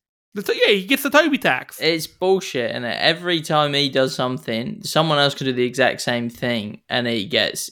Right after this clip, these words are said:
Speaker 2: yeah, either a couple more games or whatever. There's always a more harsh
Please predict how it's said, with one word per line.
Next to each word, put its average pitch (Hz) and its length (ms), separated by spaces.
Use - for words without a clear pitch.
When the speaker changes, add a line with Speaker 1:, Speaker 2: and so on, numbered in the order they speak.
Speaker 2:
yeah, 117 360
either 120 380
a - 80
couple 131 280
more 117 200
games 127 460
or 120 80
whatever. 120 300
There's 127 200
always 139 320
a 131 60
more 127 480
harsh 123 540